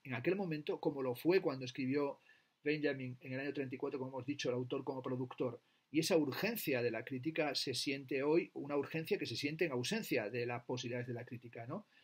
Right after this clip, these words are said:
Para Jacques Rancière, dirá Foster, la crítica está comprometida por su postura arrogante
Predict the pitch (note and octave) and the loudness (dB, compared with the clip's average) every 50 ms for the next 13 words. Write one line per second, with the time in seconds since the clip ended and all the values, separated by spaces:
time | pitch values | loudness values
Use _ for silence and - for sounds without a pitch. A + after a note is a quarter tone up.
0 | _ _ _ - C#3 C3+ C#3 C#3 C3+ B2 C#3 E3 D#3+ - D3 C3+ C3 B2+ - G3 | _ _ _ -4 -2 -2 0 -2 0 4 4 4 4 4 -2 -6 -4 0 6 6
1 | G3+ G3 F3 C#3 B2 B2 A#2 A#2+ A#2+ A#2+ B2 - E3 D#3+ D#3 - G3 F3 C#3+ C3 | 8 8 6 4 2 -2 -2 -2 -2 -4 -2 4 4 4 4 4 2 0 2 0
2 | B2 - D#3+ E3+ E3 - E3 D#3+ F3+ F3 F3+ - - - - - - B2 A#2+ - | -2 0 0 0 2 0 0 4 4 4 2 2 -8 -10 -12 -12 -8 -8 -4 0
3 | F#3 F3+ F#3 - - F3 E3 D3+ B2+ - C#3+ C#3 C#3+ C#3 C3 - G#3 A3 G#3+ F3 | 0 0 2 4 4 4 4 4 2 -2 -2 -2 -2 -4 -4 -2 -2 0 2 2
4 | D3+ - - C3 A#2+ - C#3+ - C3 B2 - F#3+ F#3 F#3 D#3 D#3 - C#3 C#3 C3 | 2 2 -2 -6 -8 -8 -8 -6 -8 -8 -4 2 2 4 4 4 2 0 0 2
5 | D#3 E3 F3+ E3+ - D#3+ F3+ F#3 | 2 0 0 2 2 2 2 2